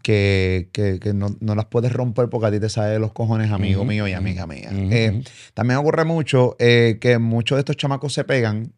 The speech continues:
Speaker 1: no estudiando música, y entonces de repente se pegan desconociendo las reglas de los publishing,
Speaker 2: Ujú, ujú.
Speaker 1: las reglas de, de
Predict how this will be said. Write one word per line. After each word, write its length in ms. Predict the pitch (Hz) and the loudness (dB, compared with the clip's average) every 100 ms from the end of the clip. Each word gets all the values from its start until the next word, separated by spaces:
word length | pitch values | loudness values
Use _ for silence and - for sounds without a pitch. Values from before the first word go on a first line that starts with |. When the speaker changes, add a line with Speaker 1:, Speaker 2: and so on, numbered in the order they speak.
| _ | _
Speaker 1:
no 160 | 110 107 | -4 -4
estudiando 420 | 101 123 123 127 | -2 -4 -2 -4
música, 600 | 123 117 101 98 110 107 - - - - | -4 -4 -6 -4 -4 -4 -10 -20 -20 -4
y 80 | |
entonces 400 | 117 113 - 135 | -2 -2 0 0
de 80 | 120 | 2
repente 600 | 120 127 147 135 123 120 - | 0 0 -2 2 2 2 0
se 240 | - 110 | -2 0
pegan 320 | 131 143 131 | 0 0 0
desconociendo 880 | 117 107 123 117 104 151 151 123 - | 0 0 -4 -4 -4 -6 -4 -4 -4
las 300 | 113 107 98 | -2 -2 -2
reglas 640 | 110 101 160 127 104 - _ _ _ _ _ | -2 0 0 2 0 -2 _ _ _ _ _
de 120 | 104 | -4
los 100 | 95 | -4
publishing, 800 | - 131 131 117 120 123 117 113 | 2 6 8 6 4 4 4 4
Speaker 2:
Ujú, 80 | 147 | 0
ujú. 80 | - _ - | -4 _ -2
Speaker 1:
las 180 | 120 104 | 0 4
reglas 340 | 110 110 113 | 4 4 4
de, 320 | 104 107 101 | 4 4 4
de 480 | 98 98 95 92 95 | 2 2 0 0 -4